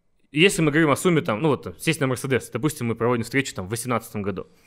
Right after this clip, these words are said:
тебе нужно сделать так, чтобы у тебя был твой товарооборот в пять миллионов тенге каждый месяц, а, распределённый на три ветки. Вот, тебе для этого нужно научиться, ш-, ну, продавать и привлечь, э, людей, которые будут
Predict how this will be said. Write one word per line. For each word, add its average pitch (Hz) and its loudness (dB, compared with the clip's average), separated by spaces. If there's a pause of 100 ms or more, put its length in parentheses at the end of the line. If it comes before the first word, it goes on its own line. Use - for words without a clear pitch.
(140)
тебе 151 0
нужно 151 2
сделать 135 4
так, 196 4
чтобы 135 -2
у 113 -4
тебя 123 2
был 135 2
твой 127 2
товарооборот 110 2
в - -16
пять - 0
миллионов 117 -2
тенге 98 -4 (100)
каждый 117 0
месяц, - -8 (500)
а, 98 0
распределённый 135 0
на 113 0
три 135 -4
ветки. 117 -4 (720)
Вот, 107 -4
тебе 156 6
для 147 6
этого 113 0
нужно 123 -2
научиться, 117 -2
ш-, - -12
ну, 170 -2 (100)
продавать 127 2 (240)
и 127 -6
привлечь, 127 -2
э, 110 0
людей, 120 2
которые 117 -2
будут 143 -2